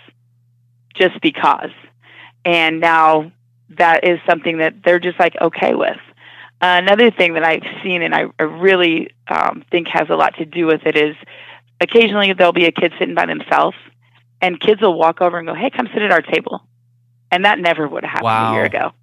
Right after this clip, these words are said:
Speaker 1: You know, ki-, we don't, we don't have kids sitting by themselves. Um, and that's, that's a big thing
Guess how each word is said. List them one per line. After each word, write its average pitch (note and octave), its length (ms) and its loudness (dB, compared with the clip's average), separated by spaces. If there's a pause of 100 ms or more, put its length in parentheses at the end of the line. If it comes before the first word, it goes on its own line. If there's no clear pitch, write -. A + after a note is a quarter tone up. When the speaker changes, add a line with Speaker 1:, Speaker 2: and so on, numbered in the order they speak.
(1000)
Speaker 1:
You E3+ 100 -4
know, D#3+ 140 2 (140)
ki-, - 180 -8
we G3+ 100 0
don't, A3+ 220 2 (100)
we G3+ 100 0
don't G3+ 140 4
have F3 220 0
kids D3+ 260 -4
sitting D3+ 160 -8
by D3+ 120 -4
themselves. - 400 -10 (760)
Um, D#3 480 0 (340)
and F#3 140 0
that's, G3+ 200 0 (220)
that's G3+ 260 2
a E3 60 0
big D3 280 -2
thing D3+ 380 -8